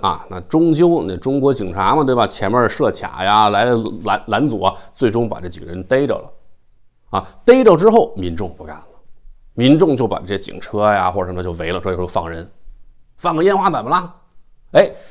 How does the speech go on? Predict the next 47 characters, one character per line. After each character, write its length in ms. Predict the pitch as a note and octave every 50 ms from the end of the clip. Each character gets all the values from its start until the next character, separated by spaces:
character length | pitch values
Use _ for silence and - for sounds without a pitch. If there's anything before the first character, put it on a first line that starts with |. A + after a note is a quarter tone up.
| - -
一 280 | - E3+ G3 G#3 G#3+ G#3
来 180 | D#3+ C#3 C#3
二 260 | D#3+ F3 F#3 F3 D3 C3
去 300 | - - - G3+ D#3+ A2
的 180 | F#2+ - - -
就 260 | - - C#3 A#2 G#2 G2
产 440 | - - - - F2 D#2+ E2 F#2
生 200 | - - G#2+ G#2+
了 120 | G#2+ G2+ F2+
这 100 | F2 F#2+
个 100 | F2+ E2+
警 360 | E2 - - F#2+ E2 D#2 D#2
民 260 | D#2+ D#2+ F2 G2+ A2+
冲 360 | A2 - - C3+ C3 C3 C#3
突。 200 | C3 - - - - _ _ _ - - - -
最 240 | - - E3+ E3 C#3
终 200 | A#2 C#3 D3 D3+
呢， 140 | C3 F#2+ - - - -
你 220 | - G2 F#2+ G2 G2
看 280 | G2 - - G2+ F#2
这 60 | F2+
个 80 | F2 F2
图 220 | F2 - - F#2
片 180 | F2+ A2+ G#2 F2
啊， 140 | - F2+ -
是 60 | - G2+
吧？ 80 | F2+ - - - - - - - - - -
这 120 | - F#2 E2+
车 380 | - - - B2 A2 G#2+ G#2+ - - -
就 120 | - G2
被 140 | D#2 E2+ F2
翻 240 | - - - E2 E2
了， 120 | E2 - - - _ _ _ - - _ - -
几 260 | - - A#2+ A2+ G#2+
个 100 | A2 A#2+
年 200 | A#2 B2+ C#3 D#3+
轻 180 | D#3+ D3+ E3+ E3+
人 280 | D3 C3+ C#3 D#3 - - - -
啊， 200 | - - F#2 E2+ - - -
甚 240 | - - D3+ C3 A#2
至 240 | A#2 A#2+ G#2 - -
把 140 | - F2+ G2
警 240 | - - F#2 E2+ -
车 140 | A#2 C3+ C3
给 120 | A#2 F#2
砸 460 | E2 - F2 F#2+ A2+ D3+ F3 G3 A#3
了。 100 | A#3 G3